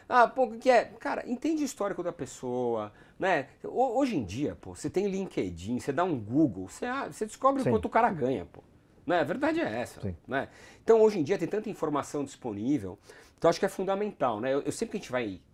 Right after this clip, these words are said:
Speaker 1: contratar alguém, e-, eles me deixam sempre por último pra, pra entrevistar, porque eles falam que se eu entrevistar no começo, o cara desiste, <laughs> né? Essa é a brincadeira. E, e aí, pô, a primeira pergunta que eu faço é assim, pô, e aí, o que que você sabe da gente?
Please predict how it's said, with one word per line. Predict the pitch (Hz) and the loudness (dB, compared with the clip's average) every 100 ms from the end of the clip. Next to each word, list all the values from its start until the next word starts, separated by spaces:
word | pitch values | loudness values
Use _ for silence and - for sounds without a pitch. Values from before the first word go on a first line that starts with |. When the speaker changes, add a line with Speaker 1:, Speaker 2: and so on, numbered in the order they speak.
| _ | _
Speaker 1:
contratar | 113 104 101 - 113 | -10 -8 -8 -4 -4
alguém, | 95 95 127 87 - _ _ _ _ - | -4 -4 -4 -6 -14 _ _ _ _ -10
e-, | 107 - | -8 -4
eles | 107 | -4
me | 120 | -2
deixam | 113 135 - | 0 -2 -2
sempre | 156 151 | -4 -4
por | 143 120 | -4 -4
último | 120 - 92 | -4 -6 -10
pra, | 104 98 - | -10 -12 -12
pra | 104 98 | -10 -10
entrevistar, | 98 101 92 90 - 123 | -10 -10 -10 -8 -2 -2
porque | - 123 | -2 -8
eles | 117 | -6
falam | 113 | -8
que | - | -8
se | |
eu | 123 | -6
entrevistar | 123 104 117 | -6 -6 -8
no | 113 | -6
começo, | 113 107 127 139 | -6 -4 -6 -6
o | |
cara | 135 135 | -4 -4
desiste, | 127 98 104 - - - 92 | -4 -8 -8 -10 -10 -6 -6
<laughs> | - - | -8 -8
né? | 107 113 156 208 - - - | -2 -2 0 0 0 -2 -2
Essa | 127 - | 0 4
é | |
a | 131 | 4
brincadeira. | 139 131 139 107 92 - - - - - | 4 4 2 2 -4 -6 -16 -20 -18 -16
E, | - - 165 | -16 -12 0
e | |
aí, | 175 220 | 2 2
pô, | 220 | 4
a | 180 | 2
primeira | 180 226 294 | 4 4 4
pergunta | 190 160 156 143 | 0 -2 -2 -2
que | - | -4
eu | 123 | -4
faço | - 180 180 | -2 -2 -4
é | |
assim, | 208 | -10
pô, | 233 - | -8 -4
e | 302 | -2
aí, | 302 | -2
o | |
que | 277 | -2
que | 320 | -4
você | |
sabe | 349 226 180 | -2 -2 0
da | 120 | -2
gente? | 101 90 - | -4 -8 -14